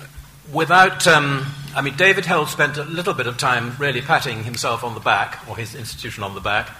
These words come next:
but I'd like to do that more. I think it's a public service that the Kuwait programme holds this kind of event, and I'm privileged as an outsider to be invited in, extremely valuable to people like me and I'm sure many others.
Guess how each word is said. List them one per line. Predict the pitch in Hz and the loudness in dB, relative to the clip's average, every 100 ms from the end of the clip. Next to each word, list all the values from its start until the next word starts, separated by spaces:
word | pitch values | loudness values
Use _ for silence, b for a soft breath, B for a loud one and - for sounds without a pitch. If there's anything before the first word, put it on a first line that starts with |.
| B B B | B B B
but | - 117 | -8 -2
I'd | 117 | 2
like | 147 156 - | 0 -2 -6
to | |
do | 120 | -4
that | 107 107 110 | -2 -4 -4
more. | 127 107 87 123 - - B B B - | -4 -4 -6 -12 -14 -20 B B B -10
I | 120 | -4
think | 151 | -4
it's | 135 | -4
a | 131 | -8
public | - 156 135 135 | 0 0 0 -4
service | - 190 165 - - - - - | 2 4 4 2 -4 -4 -4 -4
that | 120 110 - | -4 -4 -6
the | 110 107 107 104 - B B | -8 -6 -8 -12 -20 B B
Kuwait | 131 117 120 | -4 -2 -2
programme | 131 127 110 101 98 107 - | 0 -2 0 -2 -4 -8 -14
holds | - 135 113 95 | -4 -2 -2 -6
this | 101 | -10
kind | - 117 | -4 -4
of | 104 | -2
event, | 98 95 104 120 - - B B B B B | -4 0 0 -2 -12 -16 B B B B B
and | 113 113 | -10 -4
I'm | 110 107 | -4 0
privileged | 170 156 120 101 110 - - | -2 0 -2 -4 -8 -10 -12
as | 117 113 | -8 -4
an | 113 | 0
outsider | 117 117 135 123 107 | 0 0 2 2 0
to | 117 | -6
be | 110 | -6
invited | 104 104 107 110 113 | -4 -2 -2 -2 -4
in, | 127 95 135 - - | -4 -6 -12 -16 -14
extremely | - - 131 101 | -12 -8 -6 -4
valuable | 107 117 104 98 107 | 0 0 0 -6 -10
to | - | -10
people | 117 110 | -12 -8
like | 101 98 | -6 -6
me | 107 104 | -6 -8
and | 104 104 | -8 -10
I'm | 95 - 101 | -12 -12 -14
sure | 92 123 | -10 -8
many | 104 117 110 | -4 -4 -2
others. | 110 92 - | -2 -4 -8